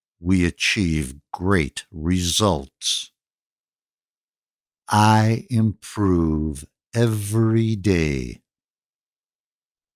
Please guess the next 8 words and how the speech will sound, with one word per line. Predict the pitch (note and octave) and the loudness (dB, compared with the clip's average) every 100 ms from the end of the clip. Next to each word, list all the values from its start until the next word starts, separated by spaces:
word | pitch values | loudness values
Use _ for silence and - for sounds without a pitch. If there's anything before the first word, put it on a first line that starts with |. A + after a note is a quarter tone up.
| _ | _
My | A#2+ A#2 A2+ | 0 2 4
mental | A#2 B2 C3+ C#3 B2 - F#2+ D#2 C#2 | 2 2 4 4 2 -2 -4 -4 -8
capability | - G2 G2+ A2 F2+ G#2+ F2+ D2+ - D2+ B1+ B1 _ _ _ | -4 -2 0 -2 0 2 2 -2 -6 -8 -8 -12 _ _ _
gets | - G2+ - - | -4 -2 -2 -8
better | F2+ A#2 A2 E2+ C#2 A#1+ _ _ _ | -2 2 2 0 -6 -8 _ _ _
every | G2 F2 E2 F2+ G2 G#2 G#2 | -2 -2 -4 -2 -2 0 -2
day. | G2 F#2 F#2 D2+ B1+ - _ _ _ _ _ _ _ _ _ _ _ _ _ _ _ _ | -2 0 0 0 -4 -10 _ _ _ _ _ _ _ _ _ _ _ _ _ _ _ _
My | A2+ A2+ A2+ | -2 2 2